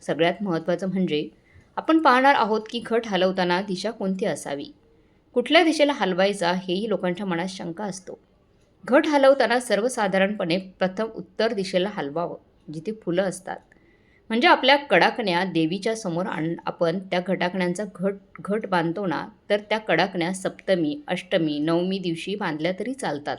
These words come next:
मनापासून बांधायच्या आहे, श्रद्धा ठेवायची. आणि सगळ्यात महत्त्वाचं म्हणजे जे आपण कडाकण्या तयार करतो त्या कडाकण्यांमध्ये कधीही मीठ टाकायचं नाही, कारण मिठाचा भार देवाच्या डोक्यावर ठेवायचा नाही, आपण असं म्हणतो.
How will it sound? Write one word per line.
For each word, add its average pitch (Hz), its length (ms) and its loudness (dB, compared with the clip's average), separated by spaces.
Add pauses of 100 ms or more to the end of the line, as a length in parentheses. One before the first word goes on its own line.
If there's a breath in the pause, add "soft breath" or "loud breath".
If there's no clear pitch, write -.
(140)
मनापासून 202 520 -4
बांधायच्या 160 420 -4
आहे, 156 140 -10 (880 soft breath)
श्रद्धा 226 320 6
ठेवायची. 262 360 6
आणि 262 120 4
सगळ्यात 196 460 0
महत्त्वाचं 196 500 -2
म्हणजे 175 300 0
जे 180 140 -2
आपण 214 300 -2
कडाकण्या 170 400 -4 (120)
तयार 185 220 0
करतो 180 440 -4 (540 soft breath)
त्या 294 80 6
कडाकण्यांमध्ये 285 760 4
कधीही 196 280 -2
मीठ 202 200 -2 (120)
टाकायचं 175 400 -6
नाही, 160 220 -12 (640)
कारण 165 300 2
मिठाचा 185 420 0
भार 165 380 0
देवाच्या 160 460 -2
डोक्यावर 165 340 0
ठेवायचा 196 440 -4
नाही, 175 220 -4
आपण 202 300 -8
असं 190 180 -8
म्हणतो. 190 320 -10